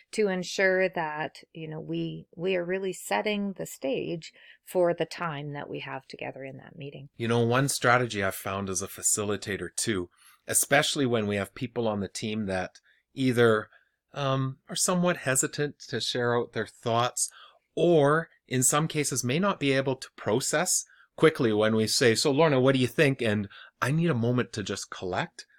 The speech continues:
Speaker 1: Mm-hmm.
Speaker 2: Uh, a couple of things that have helped have been able to say, "All right, we're going to hear from Devon. And then after that, I'd love to hear from Jasmine, what she's thinking." And it gives Jasmine that
Speaker 1: Mm-hmm.
Speaker 2: second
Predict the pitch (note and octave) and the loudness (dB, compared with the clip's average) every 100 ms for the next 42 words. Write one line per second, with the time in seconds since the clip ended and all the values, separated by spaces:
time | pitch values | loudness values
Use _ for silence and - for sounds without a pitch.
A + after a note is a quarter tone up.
0 | _ - - D3+ C#3+ C#3 C#3 C3+ A#2+ A2 | _ -20 -18 -12 -10 -8 -10 -2 4 6
1 | A2 A#2+ - E3 F3+ C3+ - C3 B2+ A#2 | 6 2 2 4 4 4 2 0 2 0
2 | G2 - - A#2+ A#2 - - _ B2 G#2+ | -2 -2 0 0 0 -8 -20 _ 2 4
3 | G2+ - A#2 A#2+ B2 A#2+ B2 - A#2+ A#2+ | 2 2 4 4 2 -2 0 2 4 4
4 | C#3+ C3+ A#2+ - _ _ - G#2+ C#3 D3+ | 6 6 4 -2 _ _ -10 0 2 6
5 | F3 E3+ D#3 B2+ C#3+ D3 D3+ - _ _ | 4 4 0 -2 4 6 6 2 _ _
6 | - - A#2 A2 G#2 G2+ F#2+ _ _ _ | -12 4 6 6 4 0 -6 _ _ _
7 | _ _ - G2 B2+ C#3+ F3 G#3+ - _ | _ _ -14 -2 4 6 6 2 -2 _
8 | _ _ C3 C3 C#3 C#3 - - D3+ F#3+ | _ _ 2 6 6 4 0 4 6 6
9 | G#3 E3+ E3 E3 B2+ A#2+ C#3 D#3 - C#3 | 2 2 4 2 -2 2 2 2 -2 0
10 | C#3 - A#2+ A2 G#2+ A2 G#2 F2+ F2+ - | 0 0 -2 0 2 2 0 -4 -6 -6
11 | G#2 G2 - G#2 G#2 F#2 - - A2+ A2 | -4 -4 -2 -2 -4 -6 -8 -10 -4 -4
12 | G2+ B2 C3+ C3+ - - _ _ F#2+ G#2+ | 4 4 4 2 -4 -6 _ _ -2 0
13 | A2 A2 F#2+ F#2 F#2 F#2+ A2+ G#2+ F2 A#2 | 2 0 -4 -4 -6 -4 -2 -2 -4 -6